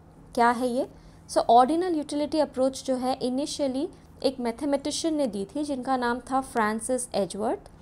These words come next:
और उनके साथ में कई सारे इकोनॉमिस्ट्स भी थे, जैसे परेटो था, फिशर था, और उसके बाद ट्वेंटियथ सेंचुरी में जेआर हिक्स और एलन ने इस ऑर्डिनल यूटिलिटी का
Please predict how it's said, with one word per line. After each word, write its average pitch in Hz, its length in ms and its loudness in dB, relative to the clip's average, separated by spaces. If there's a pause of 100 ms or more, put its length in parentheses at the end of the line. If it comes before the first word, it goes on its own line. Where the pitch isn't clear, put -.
(240)
और 240 320 8
उनके 277 280 -2
साथ 277 360 0
में 285 160 -4
कई 285 180 -2
सारे 285 240 0
इकोनॉमिस्ट्स 240 680 -6
भी 277 100 -2
थे, 254 240 -2
जैसे 240 280 -4
परेटो 233 500 0
था, 226 280 -6 (560)
फिशर 262 320 2
था, 233 260 -4 (560)
और 262 320 4
उसके 381 400 0
बाद 214 380 2 (320)
ट्वेंटियथ 285 380 6
सेंचुरी 208 520 -2
में 277 200 -4 (420)
जेआर 311 460 6
हिक्स - 540 -2
और 240 320 2
एलन 285 380 4
ने 196 200 -2 (580)
इस 320 300 4 (120)
ऑर्डिनल 294 460 6
यूटिलिटी 233 560 0
का 226 260 0